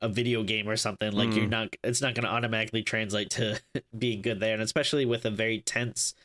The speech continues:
Speaker 1: chaotic situation, like, yeah, you're probably gonna mess up and, you know, not be that very good at it.
Speaker 2: So here's, uh, I've actually, I googled, just, I was
Speaker 1: <clears throat>
Speaker 2: curious what the gun laws are in Spain. Um, so this is just the Google answer at the top.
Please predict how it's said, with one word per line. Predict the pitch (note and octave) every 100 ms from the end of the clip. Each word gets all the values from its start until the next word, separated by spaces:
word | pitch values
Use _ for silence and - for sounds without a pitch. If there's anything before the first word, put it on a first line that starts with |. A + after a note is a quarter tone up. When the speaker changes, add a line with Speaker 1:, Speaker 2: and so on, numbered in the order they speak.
| _ _
Speaker 1:
chaotic | - B2+ A#2 A2 A#2
situation, | - A#2+ - G#2 A#2 G#2+
like, | G#2 G#2
yeah, | B2
you're | B2 G2+ G#2+
probably | A2 A2
gonna | G#2+ G#2+
mess | F#2+ G2 -
up | G2+ - -
and, | G2 G2 G#2+ G2+ G2+ - _ -
you | A2 G#2+
know, | G2 - -
not | G#2 G2+ -
be | G#2+
that | G#2 F#2+
very | A#2
good | A2+ A#2
at | G#2 -
it. | - - _ - _
Speaker 2:
So | - D3 D3
here's, | D3 F#3+ G#3+ A3+ F#3+
uh, | E3 C#3+
I've | D3
actually, | E3+ F#3+ F#3 D#3
I | C#3+ F#2+ B2+
googled, | D3+ D#3 A2+ - -
just, | C3 -
I | C#3
was | C#3+
Speaker 1:
<clears throat> | A#2
Speaker 2:
curious | F#3+ D#3 -
what | C3
the | A2+ A2+
gun | A#2 A#2+
laws | A2+ G#2
are | G#2+
in | A#2+
Spain. | G2+ G2 F#2+ - _ _ _ -
Um, | A2 A2 G#2+ A2 G2+ _ _ _ _
so | - -
this | E3
is | D#3+
just | D3+ - D3+ A#2
the | B2
Google | G2+ B2 B2+ C3
answer | C3+ C3+
at | -
the |
top. | - A#2 C3 -